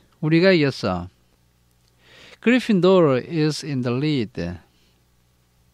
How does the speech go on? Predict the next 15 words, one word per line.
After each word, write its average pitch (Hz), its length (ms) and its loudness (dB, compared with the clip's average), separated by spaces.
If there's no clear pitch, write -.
그리핀도르가 196 760 2
선두야. 131 720 -2
shrieked 208 440 4
Hermione, 143 800 -2
dancing 175 480 0
up 151 180 -6
and 117 200 -2
down 117 420 -2
on 107 160 -6
a 104 60 -4
seat. 101 460 -4
허마이니는 196 720 4
이렇게 175 300 2
소리를 196 400 4
지르면서 127 760 -2